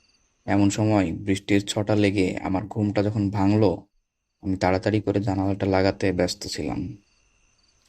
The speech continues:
আমি লক্ষ্য করি আমার পাশের সিটে যে বসে আছে তাকে মোটামুটি এক প্রকার পিশাচ বললে বুঝি বেশি বলা হবে না। মুখটা একদম কালচে বর্ণ,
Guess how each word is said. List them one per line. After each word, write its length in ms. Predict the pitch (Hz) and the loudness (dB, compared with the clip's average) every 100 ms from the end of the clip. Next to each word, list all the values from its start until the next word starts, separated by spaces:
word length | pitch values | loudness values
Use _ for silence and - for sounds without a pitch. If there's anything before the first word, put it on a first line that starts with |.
| - - - - _ - | -20 -20 -20 -20 _ -2
আমি 180 | 104 | 4
লক্ষ্য 280 | 107 117 151 | 4 4 4
করি 280 | 139 110 101 | 6 6 4
আমার 200 | 98 98 | 2 2
পাশের 300 | 101 101 117 | 0 -2 -2
সিটে 420 | 117 127 101 92 - | -4 -4 -2 -4 -4
যে 120 | 107 101 | -2 -2
বসে 360 | 98 104 117 | -2 -2 4
আছে 400 | 117 117 87 80 - | 4 2 -2 -6 -8
তাকে 180 | - 95 | -6 -2
মোটামুটি 500 | 98 98 95 95 95 | 0 0 0 -2 -2
এক 160 | 95 - | -6 -6
প্রকার 260 | 98 92 | -4 -4
পিশাচ 480 | - 104 - 104 101 | -2 -6 -2 -4 -2
বললে 300 | 98 98 98 | 0 2 2
বুঝি 480 | 104 95 101 95 - - | -2 -4 -2 -2 -6 -10
বেশি 420 | 95 - 95 - 92 | -8 -2 -2 0 0
বলা 220 | 90 85 | 0 -2
হবে 220 | - - | -8 -12
না। 120 | - - _ _ _ _ _ - _ _ _ - | -12 -16 _ _ _ _ _ -20 _ _ _ -8
মুখটা 240 | 92 98 | -4 2
একদম 280 | 92 95 92 | 2 2 0
কালচে 360 | 92 90 95 92 | 0 -2 0 -2
বর্ণ, 380 | 90 90 110 | 0 -4 -6